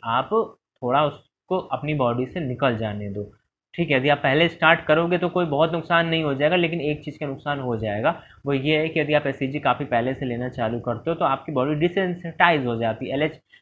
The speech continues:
जो cell होते हैं, जो रिसेप्टर्स होते हैं, वो डिसेंसिटाइज हो जाते हैं, ठीक है।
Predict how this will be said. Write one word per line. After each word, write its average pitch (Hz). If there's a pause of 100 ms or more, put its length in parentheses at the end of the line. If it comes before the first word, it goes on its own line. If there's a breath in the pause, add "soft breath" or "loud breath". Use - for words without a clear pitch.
(120)
जो 147
cell 175
होते 147
हैं, 160
जो 151
रिसेप्टर्स 151
होते 143
हैं, 165
वो 160
डिसेंसिटाइज 151
हो 110
जाते 101
हैं, 107
ठीक 185
है। 110